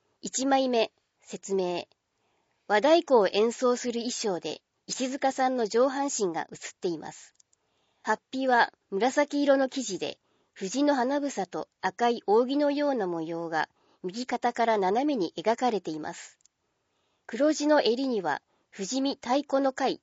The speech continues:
と白く歌舞伎文字で書いてあります。短髪の頭に白い鉢巻きを巻き、両手首につけている鉄甲には家紋がついています。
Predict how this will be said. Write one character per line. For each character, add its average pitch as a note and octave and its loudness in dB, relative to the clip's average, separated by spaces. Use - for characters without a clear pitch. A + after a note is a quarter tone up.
と - -4
白 G#3+ 2
く - -8
歌 F3 -8
舞 G#3+ -4
伎 C#4 -4
文 C#4+ 2
字 F#3 -6
で D3+ -4
書 - -2
い G3 -4
て E3+ -6
あ D#3 -6
り D#3 -14
ま D3 -12
す。 - -20
短 C#4+ 2
髪 D4+ 0
の C4+ 4
頭 C4 2
に D#3+ -4
白 C#4 2
い D4 2
鉢 G#3+ -8
巻 G#3 -2
き E3+ -8
を D#3+ -6
巻 D#3 -12
き、 - -20
両 B3+ 8
手 D#4+ 0
首 B3 -2
に F3 0
つ - -16
け G#3+ 0
て F#3 -4
い D#3+ -2
る - -10
鉄 F3+ -8
甲 A#3 2
に A#3 0
は E3 -2
家 G3 -2
紋 A3 4
が C4 2
つ C4 -6
い A#3+ -2
て F3 -4
い D#3 -4
ま C#3+ -14
す。 - -20